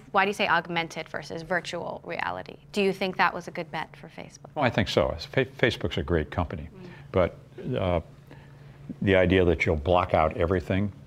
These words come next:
Speaker 2: to
Speaker 1: Mm-hmm.
Speaker 2: get your experience of the world is, is one approach. I think the larger one is to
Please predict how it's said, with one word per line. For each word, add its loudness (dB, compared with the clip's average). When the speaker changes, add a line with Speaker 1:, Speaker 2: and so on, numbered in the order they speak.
Speaker 2:
to -2
Speaker 1:
Mm-hmm. -2
Speaker 2:
get -2
your 0
experience -6
of -6
the -6
world 0
is, -8
is 0
one 4
approach. 0
I -2
think -2
the 2
larger 4
one -2
is -2
to 2